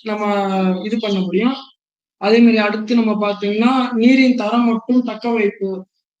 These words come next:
ஆ, ஒரு ஆரோக்கியமான மண்ணு வந்து தண்ணீரை வடிகட்டும். Already நம்ம சொன்ன மாதிரி ஒரு பயோஃபில்ட்ரேஷனா செயல்பட்டு, ஆ, அதுக்கப்புறம் வாட்டர் பொல்யூஷனு,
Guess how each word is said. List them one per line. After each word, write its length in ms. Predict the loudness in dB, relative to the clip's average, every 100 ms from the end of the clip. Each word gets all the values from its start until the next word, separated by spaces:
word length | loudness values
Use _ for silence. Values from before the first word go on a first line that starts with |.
| -10
ஆ, 420 | -6 -4 -4 -6
ஒரு 220 | -4 -4
ஆரோக்கியமான 920 | -2 -4 0 2 2 2 2 2 2 2
மண்ணு 360 | 0 2 2
வந்து 260 | 2 -2 -6
தண்ணீரை 440 | -4 2 2 2
வடிகட்டும். 560 | 0 -2 -4 -6 -6 -6
Already 220 | -4 -4
நம்ம 200 | -4 -6
சொன்ன 260 | -6 -6 -6
மாதிரி 260 | -4 -2
ஒரு 500 | 0 0 0 -4 -4 -4
பயோஃபில்ட்ரேஷனா 1000 | -2 0 -2 -4 -8 -6 -4 -2 -4 -6
செயல்பட்டு, 880 | -4 -4 -4 -6 -8 -6 -4 -4 -8 -16 -20 -8
ஆ, 360 | -2 0 0 0
அதுக்கப்புறம் 760 | -2 -6 -4 0 2 2 0 -8 _ _ _ _ _ _ _ _ _ _ _ _ _ _ _ _ _ _ -20 -20 -4
வாட்டர் 440 | 0 0 -2 -2
பொல்யூஷனு, 800 | 0 4 4 4 0 2 2 2